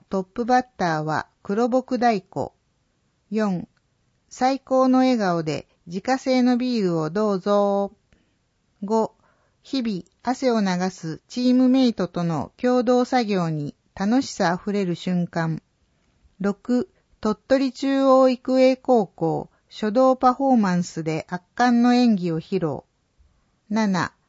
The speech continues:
愛情をたっぷり込めて作る焼きそばは大好評。八、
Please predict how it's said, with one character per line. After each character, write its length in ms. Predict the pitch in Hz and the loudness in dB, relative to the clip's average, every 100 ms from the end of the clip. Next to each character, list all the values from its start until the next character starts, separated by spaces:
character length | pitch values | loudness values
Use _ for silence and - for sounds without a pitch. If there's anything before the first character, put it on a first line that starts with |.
| _ _ - | _ _ -4
愛 200 | 233 269 | 0 0
情 280 | 247 262 262 | 2 2 2
を 100 | 262 | 0
た 160 | - 226 | 0 0
っ 120 | - | 0
ぷ 100 | 277 | -4
り 120 | 254 | -4
込 160 | - 220 | -2 -2
め 120 | 190 | -2
て 160 | 180 | -4
作 240 | 165 - 202 | -8 -8 -6
る 280 | 160 156 - | -4 -8 -8
焼 220 | 185 180 | -8 -8
き 20 | |
そ 160 | - 240 | -6 -2
ば 200 | 220 226 | 0 2
は 240 | 220 220 - | 2 0 -2
大 240 | 180 233 | 0 0
好 300 | 233 233 226 | -2 -2 -2
評。 420 | 185 165 151 - _ _ _ _ _ _ _ _ | -4 -8 -8 -12 _ _ _ _ _ _ _ _
八、 480 | - 196 - 226 - | -10 -10 -8 -10 -10